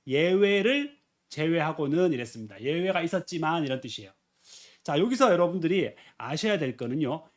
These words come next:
extract가 얻어내다로 쓰였어요. 그래서 요거 여러분들 extract와 distract, distract는 산만하게 하다잖아요.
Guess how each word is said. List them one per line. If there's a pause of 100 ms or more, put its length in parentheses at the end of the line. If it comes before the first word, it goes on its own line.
(180)
extract가
얻어내다로
쓰였어요. (180)
그래서
요거
여러분들
extract와
distract,
distract는
산만하게
하다잖아요.